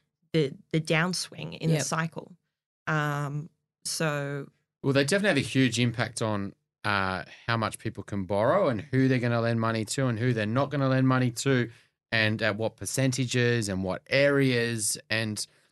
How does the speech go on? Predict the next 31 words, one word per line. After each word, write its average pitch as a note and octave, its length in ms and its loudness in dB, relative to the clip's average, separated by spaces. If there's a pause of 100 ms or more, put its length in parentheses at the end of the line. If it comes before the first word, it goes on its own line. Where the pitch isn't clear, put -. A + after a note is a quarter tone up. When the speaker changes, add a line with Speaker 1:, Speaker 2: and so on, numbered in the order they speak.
(120)
Speaker 3:
you B2+ 80 0
know, C3+ 180 2
technically, C3 720 0
you A2 180 -4
know, G#2 300 -2 (160)
credit, B2+ 400 0 (180)
if B2 140 -8
you - 80 -16
can't D#3+ 260 0
borrow C3 320 4
in A#2+ 80 0
an G2+ 140 -2
area G2+ 480 -2
or G#2+ 220 -2 (280)
you're A#2 120 0
not B2+ 200 0
create-, A#2+ 240 2
and A2+ 180 -2
people A2+ 220 -2
in G#2+ 80 0
that G#2 160 0
area A2+ 260 2
haven't A2 160 0
got G#2 120 -4
the G#2+ 120 -2
income C#3+ 400 2
and A#2 120 -2
things A#2+ 160 -2
like A2 100 -2
that, B2 220 0
then, A#2 180 0